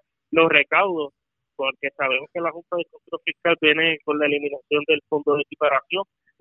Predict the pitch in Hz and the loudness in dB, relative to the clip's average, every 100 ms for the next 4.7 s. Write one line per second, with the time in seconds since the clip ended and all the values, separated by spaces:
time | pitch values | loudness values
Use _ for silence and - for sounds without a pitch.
0 | - 147 139 127 131 147 - 165 175 170 | -2 2 4 4 2 2 2 0 0 -2
1 | 175 - 180 156 156 214 208 170 _ - | -2 -2 2 2 2 0 0 0 _ 0
2 | 131 131 135 131 135 - 131 143 135 131 | 2 2 2 2 2 -2 -4 -2 0 0
3 | 123 110 139 135 - 127 - 170 202 _ | -2 -4 -2 -2 0 -2 -2 -6 -8 _
4 | _ 143 131 127 123 120 110 | _ 0 2 4 4 2 0